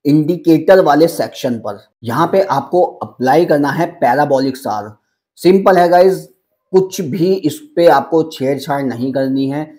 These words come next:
सिंपल है, पैराबोलिक सार पे आपको क्लिक कर लेना है and then इसे अप्लाई करने के बाद में इसकी जो, अ, वैल्यू है उसको आपको सेम रखना है। अब आपको जाना है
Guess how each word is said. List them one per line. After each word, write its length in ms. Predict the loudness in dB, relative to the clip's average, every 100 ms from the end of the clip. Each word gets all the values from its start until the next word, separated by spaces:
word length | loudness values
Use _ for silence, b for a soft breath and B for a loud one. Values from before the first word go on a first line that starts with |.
| _
सिंपल 420 | -2 0 2 2 2
है, 60 |
पैराबोलिक 500 | 0 -2 0 -2 -2
सार 260 | -4 -4 -2
पे 100 | -4
आपको 200 | -4 -6
क्लिक 300 | -6 -4 -2
कर 100 | -2
लेना 260 | 0 -4
है 240 | -6 -8 -12 _ _ _ 0
and 440 | 2 4 2 2
then 300 | 0 2 0 -2 -8 _ _ _
इसे 200 | -4 -2 -2 -6
अप्लाई 360 | -4 2 4 4
करने 280 | 2 2 0
के 100 | -2
बाद 300 | -2 -4 -2
में 140 | -4
इसकी 420 | -4 -10 -10 -8
जो, 140 | -2 -2 -2 -6 _ _
अ, 220 | -6 -2 -2
वैल्यू 460 | 0 2 4 4
है 100 | 4 4
उसको 260 | 2 2
आपको 220 | 2 0 -8
सेम 360 | -6 -2 0
रखना 280 | 0 -2 -4
है। 160 | -4 -6 -8 _ _ _ 0
अब 260 | 0 0 0
आपको 320 | 0 0 0
जाना 280 | 0 -2 -4
है 440 | -4 -4 -4 -6